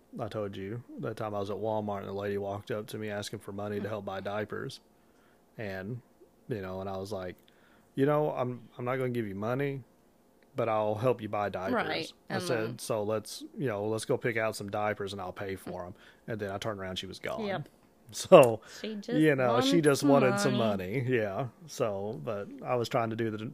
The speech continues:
Speaker 1: the right thing and make sure the baby had some diapers, but, yep, she bolted.
Speaker 2: <laughs>
Speaker 1: So, it is what it is. But, man, we were so off
Speaker 2: We got
Speaker 1: topic
Speaker 2: way
Speaker 1: today.
Speaker 2: off. That's okay, though.
Speaker 1: <laughs> We got so off topic today.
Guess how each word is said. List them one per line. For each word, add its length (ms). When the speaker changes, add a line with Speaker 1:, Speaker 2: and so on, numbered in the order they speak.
Speaker 1:
the 100
right 300
thing 260
and 220
make 180
sure 160
the 100
baby 300
had 180
some 140
diapers, 560
but, 160
yep, 200
she 140
bolted. 600
Speaker 2:
<laughs> 60
Speaker 1:
So, 260
it 140
is 180
what 140
it 100
is. 360
But, 180
man, 300
we 140
were 100
so 340
off 140
Speaker 2:
We 140
got 100
Speaker 1:
topic 220
Speaker 2:
way 80
Speaker 1:
today. 220
Speaker 2:
off. 280
That's 220
okay, 400
though. 420
Speaker 1:
<laughs> 380
We 160
got 180
so 240
off 240
topic 400
today. 480